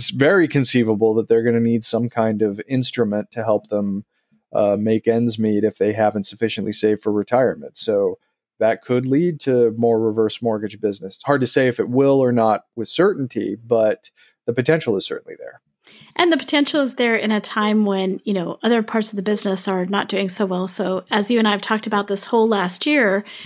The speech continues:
Speaker 2: this has been a time of really increased interest in reverse for, uh, among mortgage professionals.
Speaker 1: Yeah, yeah. And that's something that I think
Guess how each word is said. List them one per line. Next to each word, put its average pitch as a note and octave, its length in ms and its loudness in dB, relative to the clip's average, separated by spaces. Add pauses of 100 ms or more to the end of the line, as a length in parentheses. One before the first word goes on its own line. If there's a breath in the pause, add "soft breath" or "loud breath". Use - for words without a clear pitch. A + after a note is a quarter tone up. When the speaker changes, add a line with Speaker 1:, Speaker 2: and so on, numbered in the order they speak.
(120)
Speaker 2:
this A#3 160 2
has A#3+ 160 0
been G#3+ 220 2
a G3 80 0
time G3 320 0
of F#3+ 180 -6
really G3+ 260 2
increased G3 500 -2
interest G#3+ 540 0
in F#3+ 300 -4
reverse G3 680 -4
for, - 80 -4
uh, - 180 0
among A3+ 320 4
mortgage G#3+ 320 2
professionals. - 720 -8 (1120 loud breath)
Speaker 1:
Yeah, D#3 340 4
yeah. B2+ 300 4
And C#3+ 120 2
that's E3 180 0
something F#3+ 480 0
that D3+ 120 4
I C3 120 4
think C#3+ 440 -2